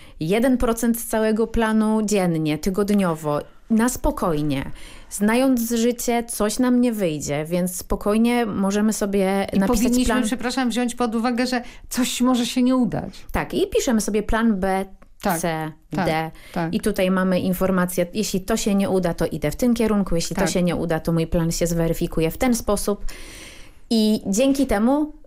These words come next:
Speaker 1: redukujemy te negatywne emocje. Nie powinno mówić negatywne, bo nie ma dobrych i złych emocji. Wszystkie są okej, przepraszam, ale te, które trudniej nam się przeżywa.
Speaker 2: Mhm, te trudniejsze sytuacje.
Speaker 1: Tak, tak.
Speaker 2: To offline story.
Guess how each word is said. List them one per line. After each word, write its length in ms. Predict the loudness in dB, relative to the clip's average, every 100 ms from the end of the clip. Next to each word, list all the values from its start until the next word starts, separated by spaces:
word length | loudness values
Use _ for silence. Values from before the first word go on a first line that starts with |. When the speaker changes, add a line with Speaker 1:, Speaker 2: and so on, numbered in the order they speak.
| -20 -20 -10
Speaker 1:
redukujemy 720 | -2 0 0 0 0 2 0
te 280 | -2 -4 -4 -4
negatywne 600 | -2 -2 -2 -2 -2 -2
emocje. 460 | -2 -2 -2 -4 -2 -4 -4 -4 -2
Nie 140 | -2
powinno 360 | 0 0 2 4
mówić 240 | 2 0
negatywne, 580 | -2 -2 -2 -2 -2 -2
bo 180 | -2 0
nie 160 | 2 2
ma 200 | 2 -2
dobrych 480 | -2 -2 0 -2 -2
i 60 | -6
złych 260 | -4 -2
emocji. 340 | -2 -2 -4 -4
Wszystkie 400 | -2 -2 -2 -2
są 220 | 0 0
okej, 280 | 0 -2 0
przepraszam, 600 | -2 -4 -4 -2 0 0 -2 -10 -8 0
ale 200 | 0 2
te, 180 | 0
które 380 | 0 0 2 2
trudniej 500 | -2 -2 0 2 4
nam 160 | 2 2
się 140 | -2
przeżywa. 520 | -2 -2 -4 -8 -10 -12 -4
Speaker 2:
Mhm, 500 | -2 0 0 0 -2
te 140 | -2 -2
trudniejsze 560 | 0 0 2 2 -2
sytuacje. 640 | -4 -4 -4 -4 -4 -2
Speaker 1:
Tak, 240 | -2 -2 -6
tak. 120 | -8 -4
Speaker 2:
To 420 | 0 2 0 -4 -4
offline 480 | -2 0 0 0 0
story. 480 | -2 -2 0 2